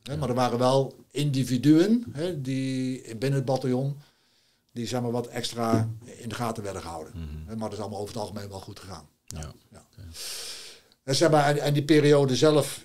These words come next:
Speaker 1: ja, het is natuurlijk heel bijzonder. Je hebt het zelf meegemaakt, één, om, eh,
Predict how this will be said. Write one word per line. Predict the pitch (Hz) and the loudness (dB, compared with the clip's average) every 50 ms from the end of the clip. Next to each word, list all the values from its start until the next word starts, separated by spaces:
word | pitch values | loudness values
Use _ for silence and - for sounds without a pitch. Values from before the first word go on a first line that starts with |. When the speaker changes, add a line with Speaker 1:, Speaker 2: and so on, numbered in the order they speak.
| _ | _
Speaker 1:
ja, | _ 143 143 127 | _ -2 -2 -2
het | 117 113 | 0 -2
is | 120 | -4
natuurlijk | 117 - 135 - 120 131 | -4 -4 -2 0 2 4
heel | 139 135 120 | 4 2 2
bijzonder. | - 131 113 135 143 143 127 113 | 0 -2 0 0 0 0 2 2
Je | 117 | 2
hebt | 123 - 123 - | 2 0 0 -2
het | 143 127 | -2 -2
zelf | 120 110 | -2 0
meegemaakt, | 127 127 131 120 117 123 113 110 - - _ | 0 -2 -2 -2 0 -2 -2 -2 -4 -8 _
één, | _ - 139 131 120 113 113 - | _ -2 0 0 0 0 -4 -8
om, | - 127 117 113 107 - - _ _ _ | -8 -8 -8 -8 -10 -12 -16 _ _ _
eh, | 113 117 | -12 -10